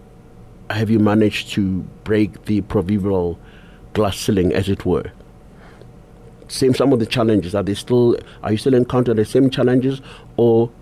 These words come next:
the, ca-, the challenges that you're now experiencing are slightly different because you've re-, or you've really established a, a business profile, you are known in the market, you've probably networked extensively. What sort of other challenges are you currently experiencing, which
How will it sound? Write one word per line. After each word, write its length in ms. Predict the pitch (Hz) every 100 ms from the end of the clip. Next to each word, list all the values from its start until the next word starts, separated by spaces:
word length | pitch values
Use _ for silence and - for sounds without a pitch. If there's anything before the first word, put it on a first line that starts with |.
| - -
the, 140 | - 101
ca-, 220 | - 120
the 100 | 107
challenges 640 | 98 123 120 110 107 - -
that 200 | 113 107
you're 100 | 113
now 80 | 101
experiencing 520 | 104 - 104 98 98 - - -
are 100 | 92
slightly 400 | - 110 101 113
different 460 | 95 127 - 101 90
because 320 | - 92 -
you've 160 | 92
re-, 100 | 85 -
or 220 | 92 98
you've 140 | 92
really 240 | 87 101 107
established 560 | - 101 92 - - - - - -
a, 300 | - 92 92 82
a 120 | - 92 - -
business 360 | 117 117 107
profile, 600 | - 92 85 85 87 87 - - -
you 160 | 95
are 60 | 92
known 300 | 95 113 127
in 80 | 104
the 80 | 78
market, 520 | 82 90 - 92 - - - -
you've 360 | 92 90 -
probably 320 | - 117 107 90
networked 440 | 87 95 92 -
extensively. 760 | 76 - - 104 - 95 73 71 -
What 180 | 107
sort 160 | - 151
of 80 | 156
other 160 | 117
challenges 520 | 117 123 117 107 95 -
are 120 | 101
you 240 | 98 98 - - -
currently 340 | - 110 107 107
experiencing, 720 | - - 104 92 95 87 92
which 300 | 107 104